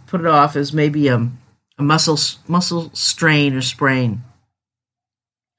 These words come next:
And I, I just kind of put it off for a while, and I didn't do anything about it. I just kept going, and then I started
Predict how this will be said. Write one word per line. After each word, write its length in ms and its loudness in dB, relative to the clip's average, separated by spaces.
And 300 4
I, 220 4
I 100 4
just 320 -2
kind 220 2
of 160 -4
put 140 2
it 100 2
off 320 4
for 100 0
a 80 2
while, 400 2
and 180 -4
I 100 0
didn't 260 -2
do 180 2
anything 340 -2
about 320 2
it. 140 -2
I 60 2
just 220 -2
kept 200 0
going, 580 0
and 200 -4
then 180 -4
I 80 2
started 460 -2